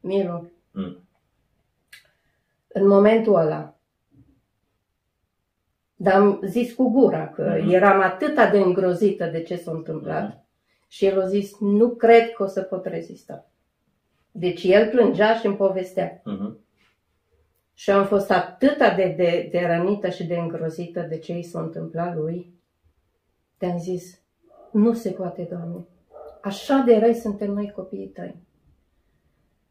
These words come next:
Speaker 1: Și în
Speaker 2: Dar nu ai
Speaker 1: momentul
Speaker 2: zis
Speaker 1: ăla
Speaker 2: că oamenii ăștia despre care vorbim
Speaker 1: Nu,
Speaker 2: noi
Speaker 1: nu,
Speaker 2: acum
Speaker 1: nu.
Speaker 2: nu erau copiii Domnului, sau?
Speaker 1: Nu, nu, nu. Noi, copiii tăi.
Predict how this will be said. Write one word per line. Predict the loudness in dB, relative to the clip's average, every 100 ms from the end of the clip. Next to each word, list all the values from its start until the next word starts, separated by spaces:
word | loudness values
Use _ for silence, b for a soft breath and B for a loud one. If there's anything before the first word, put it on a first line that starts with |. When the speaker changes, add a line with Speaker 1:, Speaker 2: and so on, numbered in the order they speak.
| _ _
Speaker 1:
Și | -10 0
în | 4
Speaker 2:
Dar | 8
nu |
ai | 8
Speaker 1:
momentul | 8 6 2
Speaker 2:
zis | 4
Speaker 1:
ăla | 4
Speaker 2:
că | 4 4 4 2 2
oamenii | 4 6 6 2 2
ăștia | -2 -4
despre | -4 -4 -4
care | -2 0
vorbim | 0 2 6
Speaker 1:
Nu, | 6
Speaker 2:
noi | 6
Speaker 1:
nu, | 6
Speaker 2:
acum | 6
Speaker 1:
nu. | 6 6
Speaker 2:
nu | 6
erau | 4 4 2
copiii | -2 -2 -2
Domnului, | -2 -4 -6 -10 -10
sau? | -2 2
Speaker 1:
Nu, | 2 2
nu, | 4 4
nu. | 4 0 -4 -2
Noi, | 2 4 2 2
copiii | 2 2 0 0
tăi. | 2 2 -2